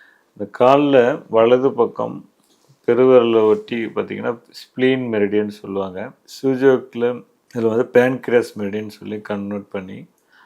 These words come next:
ஒரே ஒரு புள்ளியை நாங்க தேர்ந்தெடுத்து கால்ல ஒட்டுறோம். ஓகேங்களா? அது கால்ல எங்க இருக்கு அப்படின்னு பாருங்க. கால்ல வந்து பார்த்தீங்கன்னா, இது வந்து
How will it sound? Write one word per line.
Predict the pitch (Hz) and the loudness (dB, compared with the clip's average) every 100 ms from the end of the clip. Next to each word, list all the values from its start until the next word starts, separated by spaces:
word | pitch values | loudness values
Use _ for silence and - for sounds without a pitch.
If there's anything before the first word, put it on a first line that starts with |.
| _ _ _ - | _ _ _ -2
ஒரே | 113 123 | 4 8
ஒரு | 135 117 | 8 6
புள்ளியை | 104 113 120 | 0 -4 -2
நாங்க | 117 95 110 | -4 -6 -10
தேர்ந்தெடுத்து | - 113 110 107 92 90 - 131 - _ _ _ _ - - | -4 0 0 0 -4 -6 -14 -14 -16 _ _ _ _ -20 -2
கால்ல | 123 139 139 127 131 113 | 4 6 4 4 2 2
ஒட்டுறோம். | 92 - - - | -2 -12 -18 -20
ஓகேங்களா? | - 117 107 107 104 98 _ _ _ _ | -12 -10 -6 -6 -6 -8 _ _ _ _
அது | - 110 107 | -10 -6 2
கால்ல | 135 147 143 | 4 6 4
எங்க | 120 123 | 2 2
இருக்கு | 120 104 110 | 0 0 -2
அப்படின்னு | 101 107 107 | -2 -4 -6
பாருங்க. | 104 95 92 92 113 - _ - - | -6 -6 -8 -14 -16 -18 _ -20 -6
கால்ல | 117 127 139 | 0 2 4
வந்து | 123 123 | 4 4
பார்த்தீங்கன்னா, | 120 113 107 104 104 117 123 | -2 -4 -2 -6 -8 -8 -6
இது | 107 | -6
வந்து | 107 110 123 | -10 -10 -14